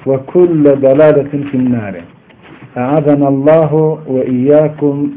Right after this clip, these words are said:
من النار. Allah bizi ve sizleri ateşten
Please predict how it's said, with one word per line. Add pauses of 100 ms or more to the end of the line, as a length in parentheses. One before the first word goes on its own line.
من
النار. (2000)
Allah (380)
bizi (160)
ve (100)
sizleri
ateşten